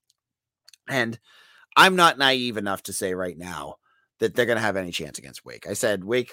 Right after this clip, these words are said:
Wake is gonna be tough because they're, they're speed. They've got Sam Hartman. They're the, you know, the be-" just like Clemson was the best defense they played, I think Wake Forest has got the best offense that they've played.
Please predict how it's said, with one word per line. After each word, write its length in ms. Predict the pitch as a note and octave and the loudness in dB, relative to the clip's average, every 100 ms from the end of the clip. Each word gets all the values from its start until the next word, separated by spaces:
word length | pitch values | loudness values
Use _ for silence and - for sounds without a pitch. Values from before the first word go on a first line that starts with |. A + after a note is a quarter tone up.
| - | -6
Wake 260 | D3 F#3+ | -2 -2
is 140 | F3+ D#3+ | -2 -2
gonna 200 | C3+ A#2 | 0 0
be 140 | G2+ | -6
tough 440 | - E2 C2 - - | -10 -12 -14 -16 -14
because 380 | G2+ A2 G#2+ G2+ | -10 -6 -6 0
they're, 220 | B2 A#2+ F2+ | 0 0 -2
they're 180 | G#2+ | -4
speed. 600 | F#2+ - - E3 D#3 C3+ | -2 -2 -2 -2 0 -2
They've 160 | A2 G2+ | -2 -4
got 180 | G2 - | -6 -6
Sam 220 | A#2+ G#2 | -6 -6
Hartman. 540 | A#2 A#2 G2+ A2+ G#2 | -4 -4 -2 -6 -4
They're 160 | G#2+ A2+ | -2 -4
the, 160 | G#2 - _ _ B2+ | -6 -12 _ _ -8
you 100 | B2+ | -6
know, 60 | |
the 120 | A2+ | -6
be-" 140 | C3 D3+ - - - - | 0 0 0 -10 -20 -4
just 160 | G#3+ A3+ | 0 2
like 120 | B3 | 2
Clemson 300 | F#3+ F#3 F3 | 2 0 -2
was 100 | D3 | -4
the 60 | |
best 200 | A#2+ A#2 - G2+ | -2 -4 -4 -12
defense 440 | A2 B2+ C3 B2+ | -8 -4 -4 -4
they 120 | C3 | -4
played, 300 | B2+ A#2+ A#2+ | -4 2 4
I 80 | A2+ | 2
think 220 | B2 C3 - | 2 -2 -4
Wake 220 | A2 A2+ - | -4 -4 -2
Forest 320 | G2+ F#2+ - | -4 -4 -6
has 60 | |
got 120 | G2 E2+ | -10 -12
the 60 | |
best 240 | - D#2+ - | -12 -12 -12
offense 400 | D#2+ D#2 C#2+ C#2 - | -12 -12 -16 -16 -18
that 80 | _ | _
they've 160 | B1+ - | -20 -20
played. 320 | C2+ A#1+ | -18 -18